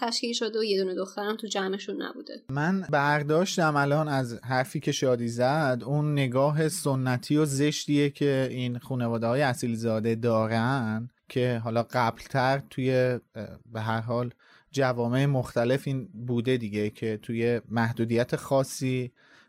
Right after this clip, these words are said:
Speaker 2: دخترها رو نگه می‌داشتن که حالا یه سری کارا رو نباید بکنن. شاید یکی از اون نبایدا که مثلاً توی این خانواده‌های اصیل شکل داشته همین مثلاً کویدیچ بازی کردن دخترها بوده،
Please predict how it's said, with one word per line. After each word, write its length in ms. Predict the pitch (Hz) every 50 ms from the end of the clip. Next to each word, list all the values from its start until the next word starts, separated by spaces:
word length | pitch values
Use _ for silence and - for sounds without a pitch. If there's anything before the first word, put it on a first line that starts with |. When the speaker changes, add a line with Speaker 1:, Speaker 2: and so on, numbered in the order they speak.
| _ -
Speaker 2:
دخترها 440 | 123 113 - - 120 113 113 117
رو 100 | 123 131
نگه 420 | 135 127 120 117 113 120 143 165 156
می‌داشتن 600 | 160 151 151 147 139 - - - 135 131 127 127
که 320 | - - 131 120 120 120 117
حالا 200 | 123 120 131 139
یه 140 | 147 147
سری 200 | 143 - 156 151
کارا 280 | 147 - 131 123 127 131
رو 140 | 139 151 151
نباید 800 | 143 139 139 139 139 127 123 117 110 110 113 110 110 104 113
بکنن. 540 | 113 107 104 - - 107 101 101 95 92 - - _ - - - - - - - _ -
شاید 540 | - - - 151 151 165 175 175 175 175
یکی 320 | 165 175 175 175 - - 175
از 200 | 147 135 135 143
اون 200 | 160 160 160 156
نبایدا 960 | 143 135 131 135 135 131 135 127 127 131 131 127 127 123 135 135 139 151 156
که 200 | 147 - 139 127
مثلاً 560 | 117 113 113 - - 110 107 107 117 123 123 123
توی 200 | - 117 110 110
این 220 | 107 107 110 113
خانواده‌های 840 | - - 110 104 107 107 107 110 110 107 110 110 113 123 165 185 175
اصیل 600 | 156 - 120 120 117 - - - 113 117 117 117 - - - - - - - - _
شکل 560 | - - - - - 131 127 123 - - 127 123
داشته 380 | 131 127 127 127 - - 151
همین 380 | 165 147 160 156 160 160 156 147
مثلاً 520 | 139 131 127 - 123 120 127 131 143 151
کویدیچ 640 | 143 - - 156 143 131 123 117 127 123 123 - 131
بازی 380 | 127 135 127 127 127 123 120 120
کردن 480 | - 139 127 127 127 131 135 147 151
دخترها 600 | 147 139 120 - - - 110 104 104 101 104 95
بوده، 280 | - - 73 69 -